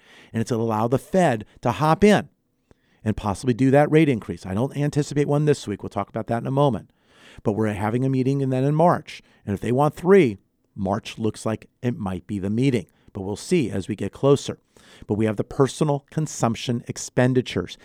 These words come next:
Now that gauges inflation. Now on the housing side, we have pending home, home sales on Monday. We have the S and P Case-Shiller Home Price Index. That's on Tuesday. In the manufacturing side, we have the Chicago P M I. It's delivered on Tuesday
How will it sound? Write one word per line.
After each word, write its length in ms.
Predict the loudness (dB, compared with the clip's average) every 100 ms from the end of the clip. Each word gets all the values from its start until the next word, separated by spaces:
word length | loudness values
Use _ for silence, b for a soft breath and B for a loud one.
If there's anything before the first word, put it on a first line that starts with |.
| b
Now 140 | -8 -4
that 200 | -6 -6
gauges 380 | -6 -6 -6 -6
inflation. 580 | -6 -2 -2 -2 -10 -16 _ b b b
Now 120 | -6 -4
on 60 |
the 60 | -4
housing 440 | -2 -2 0 -4 -6 _ _
side, 420 | -6 -4 -4 -6 b b
we 80 | -4
have 140 | -4
pending 340 | -4 -4 -4 -4
home, 240 | -4 -4 -6 -12
home 220 | -4 -4
sales 340 | -2 0 0 0
on 140 | -2
Monday. 380 | -2 0 0 -2 _ b b b b b
We 120 | -2
have 200 | 0 -2
the 140 | -4
S 180 | -2 -2
and 100 | -6
P 140 | -6 -6
Case-Shiller 640 | -4 -4 -2 0 0 -2
Home 220 | -4 -6
Price 300 | -4 -4 -6 -6
Index. 500 | -4 0 -2 -4 -8
That's 200 | -8 -6
on 160 | -8 -8
Tuesday. 560 | -8 -6 -4 -4 -6 -12 _ B B B B B
In 80 | 0
the 80 | 2
manufacturing 800 | 2 0 0 0 0 -4 -6
side, 340 | -2 -2 0 2
we 80 | 0
have 140 | 0
the 80 | -4
Chicago 480 | -8 -2 0 0 -2
P 180 | -2
M 100 | -2
I. 220 | 0 0 -2
It's 140 | -2
delivered 340 | 0 2 2
on 140 | 0 -2
Tuesday 640 | -2 0 0 2 2 0